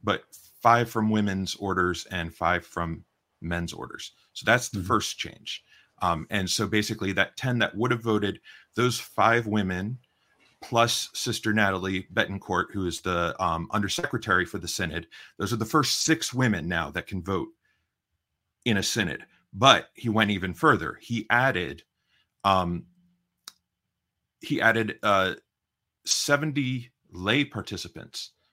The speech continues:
Speaker 1: now have votes in the synod. Um, and he, you know, basically the instruction is they would be impo-, appointed by the Holy Father, and they, an effort would be made that it adequately represents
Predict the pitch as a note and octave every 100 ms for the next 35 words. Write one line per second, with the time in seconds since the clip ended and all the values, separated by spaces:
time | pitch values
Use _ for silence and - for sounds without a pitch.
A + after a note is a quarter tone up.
0 | _ - F#2+ G2 A2 E2+ F2+ F2+ - -
1 | - _ - F2+ E2+ D#2 - E2+ C#2 -
2 | - _ _ _ _ _ _ _ - G2
3 | F2 E2 D#2 G#2+ F#2 - G#2 - A2 F2
4 | E2 B2+ B2+ A2+ A2 F#2 F2+ - - D3+
5 | A2+ - F#2 E2+ F#2 F2+ - B2 - G2+
6 | - G#2+ F#2 F2 F2 - F2+ E2+ C#3+ C3
7 | B2 A2 - - - _ - A2 G#2+ G2+
8 | G2+ G#2 G2 G2+ F#2+ F#2+ _ _ _ _
9 | _ _ _ - A2+ A2+ A#2 A2+ A2 G#2+
10 | F#2+ G2 F#2 F2+ F2 _ _ A2 - G2+
11 | F#2+ A2 - G2 F2+ F2+ G2+ F2+ F2+ E2+
12 | -